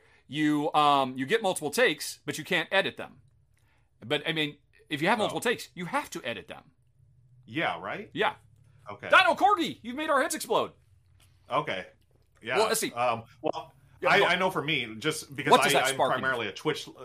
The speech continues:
Speaker 2: a Twitch live streamer, just give me the one take. I
Speaker 1: Oh,
Speaker 2: can,
Speaker 1: sure, sure, sure.
Speaker 2: I'll make it happen. I'll make it happen, you know?
Speaker 1: Yeah. Well, the
Speaker 2: But
Speaker 1: thing is, for me, I pretty much do everything in one take anyway, which is stupid 'cause I
Speaker 2: Right.
Speaker 1: don't have to, because I, I mean, I, I only stream once a week,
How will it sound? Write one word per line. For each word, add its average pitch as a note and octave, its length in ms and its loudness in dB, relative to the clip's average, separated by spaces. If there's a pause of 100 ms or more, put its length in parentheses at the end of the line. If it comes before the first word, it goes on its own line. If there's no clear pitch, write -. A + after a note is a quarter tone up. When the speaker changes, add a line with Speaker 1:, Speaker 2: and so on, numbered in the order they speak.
(260)
Speaker 2:
a B2 120 -2
Twitch D3+ 320 -6
live C3 200 0
streamer, G2 440 -10 (100)
just D#3 160 -8
give D3+ 100 -2
me C#3+ 60 -6
the A#2 100 -6
one G#2 180 -6
take. F#2 300 -12
I A#2+ 120 -2
Speaker 1:
Oh, F#3+ 100 10
Speaker 2:
can, - 80 0
Speaker 1:
sure, F3+ 100 0
sure, D#3 120 -4
sure. B2+ 200 -6
Speaker 2:
I'll A#2+ 140 2
make A#2 180 -2
it F#2+ 100 -8
happen. F#2 280 -8 (240)
I'll A2 120 -4
make A2 180 -6
it E2 60 -12
happen, F2 300 -14 (140)
you G2+ 120 -12
know? F2+ 220 -8 (120)
Speaker 1:
Yeah. A2 200 0 (180)
Well, F#3+ 120 6
the G#3 60 6
Speaker 2:
But E3 80 4
Speaker 1:
thing D4+ 140 2
is, A#3 120 2
for G#3 100 -4
me, D3+ 340 -4 (120)
I A3+ 180 8
pretty A#3 180 -4
much G3+ 160 -2
do F#3 100 0
everything D#3+ 240 0
in C#3+ 80 -4
one C3+ 140 -2
take A#2+ 240 -4
anyway, D#3 360 -2
which A#2 200 -8
is F#2 100 -12
stupid F3 480 -8
'cause A#2 100 -2
I A2 40 2
Speaker 2:
Right. F#2+ 80 -2
Speaker 1:
don't F#2 160 -8
have C3 320 -2
to, C#4 340 -8
because G2+ 180 -12
I, G2+ 60 -6 (200)
I G2 60 -8
mean, G2 120 -6 (200)
I, F2 80 -6
I - 40 -4
only G#2+ 340 -10
stream A2+ 340 -8
once A#2 300 -10
a D#3+ 180 -8
week, A#3 320 -14